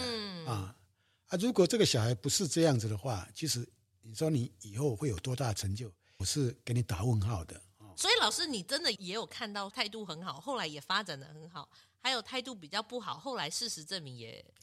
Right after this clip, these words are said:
Speaker 2: 当然，当然，
Speaker 1: 也有，
Speaker 2: 当然，
Speaker 1: 是不是？
Speaker 2: 当然。但是我看到的几乎都是在别的领域看到了，
Speaker 1: 哦。
Speaker 2: 并不是在陶瓷这个领域。
Speaker 1: 陶瓷领域，哼。
Speaker 2: 陶瓷这个领域，其实我现在目前学生在台湾蛮有名气的，也是有几位。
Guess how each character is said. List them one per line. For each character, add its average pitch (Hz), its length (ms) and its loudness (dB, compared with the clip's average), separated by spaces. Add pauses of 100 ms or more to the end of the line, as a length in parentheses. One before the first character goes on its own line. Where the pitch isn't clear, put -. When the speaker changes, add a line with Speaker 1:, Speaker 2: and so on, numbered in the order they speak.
(360)
Speaker 2:
当 240 160 8
然， 120 300 8
当 165 140 6
然， 110 160 6
Speaker 1:
也 - 80 0
有， - 20 0
Speaker 2:
当 127 100 2
然， 120 140 0
Speaker 1:
是 - 0 -
不 156 100 -8
是？ - 0 -
Speaker 2:
当 107 180 -2
然。 - 120 -12
但 254 160 10
是 269 120 10
我 143 220 10
看 208 240 6
到 202 140 10
的 156 100 8
几 170 220 4
乎 175 200 4
都 170 180 2
是 147 160 2
在 160 140 4
别 104 240 2
的 113 100 2
领 104 120 2
域 117 220 2
看 104 260 -6
到 - 200 -10
了， - 140 -12
Speaker 1:
哦。 185 400 -8
Speaker 2:
并 196 120 6
不 147 80 4
是 165 140 2
在 170 80 8
陶 131 220 2
瓷 117 120 -4
这 131 80 2
个 170 80 4
领 98 60 0
域。 - 20 0
Speaker 1:
陶 104 40 2
瓷 - 0 -
领 110 240 -2
域， 156 120 -8
哼。 180 380 -8
Speaker 2:
陶 208 160 8
瓷 214 140 2
这 226 100 0
个 196 100 8
领 147 120 8
域， 180 160 6
其 185 160 2
实 147 200 2
我 123 140 4
现 170 120 0
在 165 180 4
目 180 100 4
前 117 200 2
学 127 220 0
生 147 320 0
在 147 220 0
台 120 220 -2
湾 143 360 0 (140)
蛮 123 180 0
有 127 120 4
名 107 200 0
气 139 220 0
的， 101 180 -4 (120)
也 127 80 -10
是 156 160 0
有 131 120 6
几 92 280 -2
位。 120 260 -2